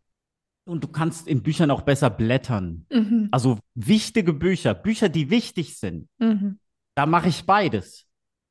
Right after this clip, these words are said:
Speaker 1: Also da höre ich und
Speaker 2: Mhm.
Speaker 1: höre das Audiobuch, als auch schaue ich mir Zusammenfassungen an,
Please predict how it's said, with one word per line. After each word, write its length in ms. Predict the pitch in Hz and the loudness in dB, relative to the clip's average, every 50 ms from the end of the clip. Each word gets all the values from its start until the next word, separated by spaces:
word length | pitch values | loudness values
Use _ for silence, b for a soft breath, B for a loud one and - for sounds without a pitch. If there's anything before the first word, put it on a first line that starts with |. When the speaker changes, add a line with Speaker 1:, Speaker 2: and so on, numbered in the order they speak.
| _ _ - | _ _ -6
Speaker 1:
Also 340 | 131 117 135 131 110 B B B B B B B B _ _ _ _ - | -4 0 0 0 0 B B B B B B B B _ _ _ _ -4
da 180 | 131 110 85 | -4 -2 0
höre 380 | 82 107 160 170 175 156 156 160 | 4 6 8 8 8 8 6 4
ich 420 | 180 226 254 226 - - - _ _ - | 2 0 -4 -6 -8 -14 -20 _ _ 0
und 220 | - - - 135 | 0 0 2 4
Speaker 2:
Mhm. 40 | 113 | 6
Speaker 1:
höre 260 | 160 175 185 147 143 | 6 6 6 6 4
das 140 | 117 123 117 | 2 0 -2
Audiobuch, 800 | - - 143 147 151 156 170 165 160 165 180 202 247 - - - B B B B B B B | 0 0 0 0 0 -2 -4 -4 -4 -6 -8 -8 -10 -12 -16 -20 B B B B B B B
als 280 | - 151 170 175 175 - | 2 4 4 4 2 2
auch 400 | - 151 151 139 - 78 73 - _ _ _ _ | 2 4 4 4 2 -2 -10 -14 _ _ _ _
schaue 240 | - - - 151 135 139 | -12 -6 -2 0 2 2
ich 80 | 117 | 2
mir 140 | 143 135 123 | 2 2 0
Zusammenfassungen 840 | - 127 107 101 113 120 147 160 - 190 190 170 - 190 180 175 175 | 0 -4 -4 -4 -2 -2 -2 -4 -2 -4 -4 -4 -4 -8 -8 -6 -4
an, 280 | 175 175 175 180 190 | -4 -4 -4 -6 -8